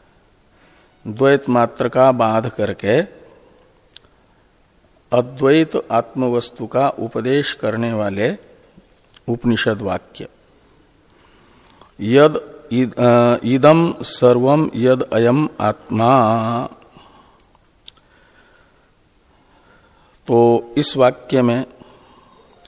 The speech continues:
चार सर्वनाम हैं,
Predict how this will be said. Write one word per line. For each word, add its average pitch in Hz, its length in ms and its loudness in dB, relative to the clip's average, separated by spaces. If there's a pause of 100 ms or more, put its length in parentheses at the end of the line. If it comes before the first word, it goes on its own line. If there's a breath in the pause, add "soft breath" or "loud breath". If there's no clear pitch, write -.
(1600 soft breath)
चार 135 400 4
सर्वनाम 139 680 0
हैं, 95 360 -6